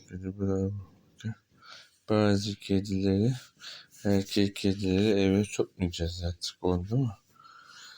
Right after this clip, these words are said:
Kedi nüfusu artmasın. Aynen.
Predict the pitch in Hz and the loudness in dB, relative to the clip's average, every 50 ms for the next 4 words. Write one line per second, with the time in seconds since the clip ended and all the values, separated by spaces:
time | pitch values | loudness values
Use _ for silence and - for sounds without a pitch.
0 | - - - _ _ _ - - 98 92 92 95 98 101 98 92 - - - 95 | -20 -20 -20 _ _ _ -8 -2 0 0 2 2 2 2 0 0 -2 -6 -4 -4
1 | 90 - - - 117 - - - - 104 98 98 - 92 90 90 90 - - - | -4 -4 -2 -2 -2 -2 -2 -2 -2 0 0 -2 -2 -6 -6 -6 -6 -8 -8 -10
2 | - - - _ _ _ _ _ _ _ _ _ _ _ _ _ _ - - - | -10 -12 -18 _ _ _ _ _ _ _ _ _ _ _ _ _ _ -20 -20 -20
3 | - - - - - - - - - - _ _ _ - - 101 101 101 98 98 | -20 -20 -20 -20 -20 -20 -20 -20 -20 -20 _ _ _ -6 -2 0 2 4 4 4
4 | 98 95 92 92 90 | 4 2 2 0 -2